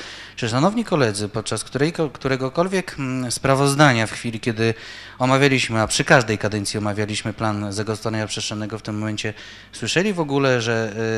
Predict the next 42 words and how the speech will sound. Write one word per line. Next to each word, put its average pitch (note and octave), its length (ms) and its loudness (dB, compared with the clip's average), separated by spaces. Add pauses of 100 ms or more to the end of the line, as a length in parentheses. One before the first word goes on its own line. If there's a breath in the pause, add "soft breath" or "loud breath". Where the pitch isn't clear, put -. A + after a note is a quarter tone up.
(280)
y, G#2+ 40 -6
tam C3+ 200 0
był B2 140 2
pomysł, B2 400 0
aby A2+ 180 -2
budować A2 460 0
drogę A2+ 400 2
i A2 80 -2
plan A2+ 200 -2
zagospodarowania A2+ 480 -2
przestrzennego A2+ 480 -4
miał A2+ 140 -2
być G#2+ 160 -6
tak A#2 140 -2
zmieniany, A2+ 460 -2
aby G#2+ 180 -2
tą G#2 160 -4
drogę A2+ 300 0
tam, G#2+ 220 -4 (540 loud breath)
mm, A2 400 0
poprowadzić? A2 800 -2 (920 loud breath)
Y, C3+ 540 4 (340 loud breath)
wydaje C#3 260 6
mi C#3+ 80 4
się, - 40 2
że C#3 100 0
trochę C#3 240 -2
pytanie C3 260 2
jest B2+ 120 0
retoryczne, D3 520 2
ale B2 180 4
być A#2+ 180 -4
może A#2+ 220 0
ktoś - 240 -2
odpowie, B2 380 2
bo G#2 100 -6
być G2+ 180 -6
może A2 200 -2
ktoś - 220 -4
o A#2 40 -4
tym B2 180 -2
wiedział. G#2 380 0